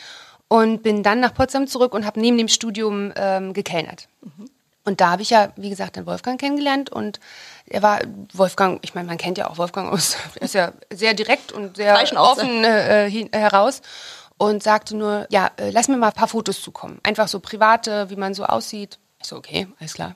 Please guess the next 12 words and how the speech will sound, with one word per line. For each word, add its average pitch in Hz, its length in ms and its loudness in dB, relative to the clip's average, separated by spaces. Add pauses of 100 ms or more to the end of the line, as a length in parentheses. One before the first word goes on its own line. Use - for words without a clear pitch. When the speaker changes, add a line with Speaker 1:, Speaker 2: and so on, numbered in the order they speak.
Speaker 1:
ja, 165 220 -10
kann 180 120 -18
ich 165 100 -16
machen.“ 180 240 -8
Speaker 2:
Hast 214 140 -4
du - 40 -4
da 190 80 0
gedacht, 190 220 0
das 190 120 -4
ist 175 100 -6
irgendwie 180 200 -2
komisch? 254 460 2